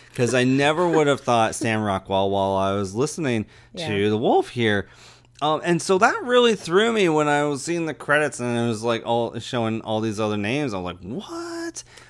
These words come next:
Speaker 1: I, you know, that's my bad. I don't count that against the movie. It's just weird to me.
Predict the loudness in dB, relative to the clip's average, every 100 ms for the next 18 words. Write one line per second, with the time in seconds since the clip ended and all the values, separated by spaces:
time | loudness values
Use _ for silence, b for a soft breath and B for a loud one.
0 | b -16 -8 -4 -4 -4 -2 -2 0 -4
1 | -6 -10 -6 -4 -4 -6 -4 -4 -4 -6
2 | -10 -10 -10 -10 -14 -14 -14 -14 -12 -10
3 | -10 -10 -8 -6 -8 -10 -14